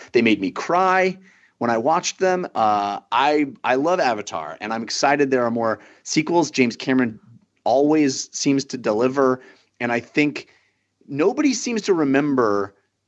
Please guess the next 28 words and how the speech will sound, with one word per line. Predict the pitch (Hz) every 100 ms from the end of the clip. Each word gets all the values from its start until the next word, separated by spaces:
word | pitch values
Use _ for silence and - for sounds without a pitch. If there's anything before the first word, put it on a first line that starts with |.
| _ _ _ _
how | - 151 143 143 143 -
all | 156 180 269
of | 202
his | 202 170
movies, | 160 135 127
that | 127
when | 143 147
they | 139
announced | 139 147 143
the | 135
budget, | 120 135 120 90 - _ _ -
"Oh | 165 175
my | 165
God, | 170 156
there's | 139
problems | - - 156 165 156 151
on | 151 139
Titanic. | 151 139 156 151 113 - -
Who's | - 269 -
gonna | 285 262
go | 262 269
see | - 269 254
that? | 262 233
Everybody | - 240 220 233 220
knows | 220 226 180
the | 214 -
ending." | 208 208 123 101 - _
The | 165